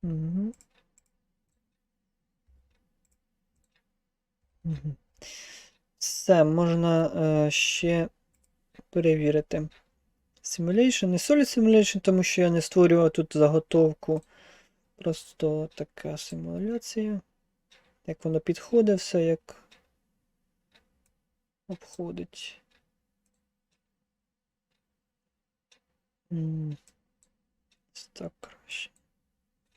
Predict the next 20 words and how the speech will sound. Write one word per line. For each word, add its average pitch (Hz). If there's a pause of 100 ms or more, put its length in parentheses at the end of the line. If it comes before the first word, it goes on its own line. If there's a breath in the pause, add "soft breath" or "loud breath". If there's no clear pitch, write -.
(540)
На 160
максимальну 160
швидкість, 214
але 190 (100)
максимальна 175
швидкість, -
е, 175
в -
таких -
от 165 (120)
три 160
Д, 160
якби, 160 (1300)
е, 147
проекціях 165
дуже 165
повільна 160 (160)
в 170
Альфа 160
Кама. 175